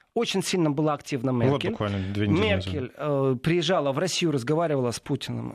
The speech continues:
Speaker 1: Меркель принимала Эрдогана. Меркель организовала Ливийскую конференцию. Всё для мира.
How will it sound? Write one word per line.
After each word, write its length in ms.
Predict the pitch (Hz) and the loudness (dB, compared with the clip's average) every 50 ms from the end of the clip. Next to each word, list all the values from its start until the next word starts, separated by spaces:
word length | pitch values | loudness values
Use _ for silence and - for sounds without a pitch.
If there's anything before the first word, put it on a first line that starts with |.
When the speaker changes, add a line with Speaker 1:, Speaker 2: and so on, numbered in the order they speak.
| - 156 | 0 2
Speaker 1:
Меркель 380 | 185 185 180 156 139 - 143 139 | 2 2 0 -2 -2 -4 -6 -4
принимала 540 | - 139 151 160 170 170 180 170 156 143 139 | 0 2 2 4 4 2 2 2 0 0 -2
Эрдогана. 600 | 131 117 117 131 120 113 147 156 156 147 135 131 | -2 -4 -4 -6 -4 -2 -2 -2 0 0 0 0
Меркель 340 | 147 180 180 - - 135 135 | 0 0 0 -2 -2 -4 -4
организовала 600 | 127 120 127 139 127 139 156 151 156 156 147 135 | -2 0 0 0 2 2 0 0 0 0 0 0
Ливийскую 440 | 131 135 131 147 135 - - 135 - | -2 -2 0 -2 -2 -4 -6 -6 -4
конференцию. 640 | - 127 - - - 135 151 156 147 - - 131 | -4 -4 -2 -2 -2 -2 0 0 -2 -2 -4 -6
Всё 200 | - - - 202 | -4 -2 -2 -2
для 160 | 156 139 151 | 0 0 0
мира. 320 | 151 160 196 202 170 156 | 0 2 2 2 0 -2